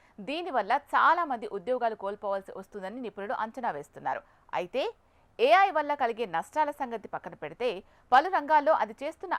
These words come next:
అద్భుతాలు అందరినీ ఆకర్షిస్తున్నాయి. ఇక తాజాగా ఏఐ వల్ల అద్భుతం సాకారమైంది. సుమారు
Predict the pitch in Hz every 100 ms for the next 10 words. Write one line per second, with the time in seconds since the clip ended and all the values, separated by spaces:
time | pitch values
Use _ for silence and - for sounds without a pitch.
0 | - 208 196 392 403 269 262 247 - 175
1 | 208 240 269 262 254 269 262 240 - 175
2 | 104 - _ - - 320 - 359 370 403
3 | 277 285 - 226 277 277 226 220 269 202
4 | 202 262 262 262 311 226 208 233 175 147
5 | 139 - _ _ _ - 240 294 277